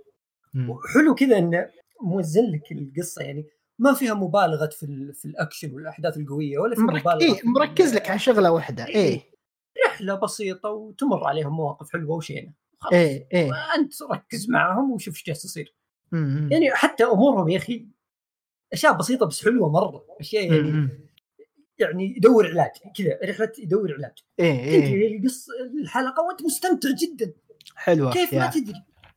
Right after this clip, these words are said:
Speaker 1: يا. لا، لا،
Speaker 2: لطيفين.
Speaker 1: بسيط جدًا وحلو. إيه.
Speaker 2: ب-، بعدين يا أخي الجولم، يعني هذه معلومة ما قلتها، إنه الجولم ما عنده مشاعر، هو كائن بس إنه موجود عشان
Speaker 1: بالضبط،
Speaker 2: يحافظ على
Speaker 1: صح.
Speaker 2: أمان ال-، الغابة.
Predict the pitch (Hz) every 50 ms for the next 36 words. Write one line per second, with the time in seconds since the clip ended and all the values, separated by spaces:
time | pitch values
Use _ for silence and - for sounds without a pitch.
0 | _ _ _ _ _ 147 135 131 127 131 - - _ _ _ _ _ _ _ _
1 | _ _ _ _ - 160 175 180 165 147 156 - 214 175 165 151 135 - 160 165
2 | 156 151 160 147 143 139 - 160 147 135 127 131 - - 160 156 143 127 120 -
3 | 180 180 190 294 277 196 185 - 185 180 - - _ _ _ _ _ - 190 170
4 | 151 196 214 180 147 143 190 415 311 233 156 143 143 135 135 135 151 135 135 156
5 | 156 147 151 139 151 170 151 139 147 - 160 147 160 160 - 156 151 160 - 269
6 | 156 135 139 147 147 - _ _ _ _ _ _ _ - 151 151 170 220 247 220
7 | 208 226 185 196 185 180 160 151 - 160 165 143 - - _ _ _ - 165 165
8 | 165 - 202 226 214 185 170 175 180 - 185 165 165 170 180 - - 180 170 180
9 | 170 165 156 220 - 190 180 190 165 160 196 208 214 196 156 165 160 170 185 190
10 | 190 185 - 202 165 180 185 190 214 226 226 233 - - - - 185 156 160 147
11 | 143 147 139 139 135 135 131 143 151 123 131 -